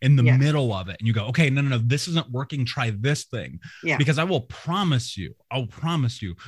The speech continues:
Speaker 1: the way to get the thing that you want in your life is not the way that you think that you're gonna get it. And it's
Speaker 2: Right.
Speaker 1: gonna take you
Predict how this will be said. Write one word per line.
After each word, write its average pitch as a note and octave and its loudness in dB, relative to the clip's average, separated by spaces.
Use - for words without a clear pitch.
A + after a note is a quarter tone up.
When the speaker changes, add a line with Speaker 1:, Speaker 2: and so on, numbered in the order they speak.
Speaker 1:
the B2 2
way A#2+ 2
to F#3 0
get C#3+ -2
the C3 -2
thing C#3+ 0
that C3+ -2
you C3 0
want C3 -2
in B2+ 0
your A#2+ 2
life A#2 -2
is A2+ 4
not B2 6
the C#3 4
way B2 4
that A#2+ 2
you A#2 4
think A2+ 0
that A2+ -2
you're A2+ -2
gonna G2 -2
get G2+ -4
it. E2+ -10
And A#2+ 2
it's D#3+ 8
Speaker 2:
Right. - -4
Speaker 1:
gonna C#3 4
take C3+ -2
you A#2+ 2